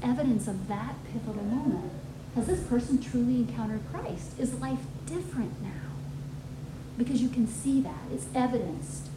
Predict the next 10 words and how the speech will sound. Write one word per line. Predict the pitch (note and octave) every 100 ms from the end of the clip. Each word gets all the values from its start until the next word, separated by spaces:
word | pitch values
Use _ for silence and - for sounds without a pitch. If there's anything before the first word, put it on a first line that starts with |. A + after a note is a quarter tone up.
| -
in | A#3+
the | A#3
way | G#3
they | G3+ G3
live | F#3+ -
their | E3+ -
life. | - - - - - - - - - - - - - - - - - - - -
An | C4+
intentional | C4 - E4 - G4
disciple, | C4+ B3+ - A3+ A3+ - -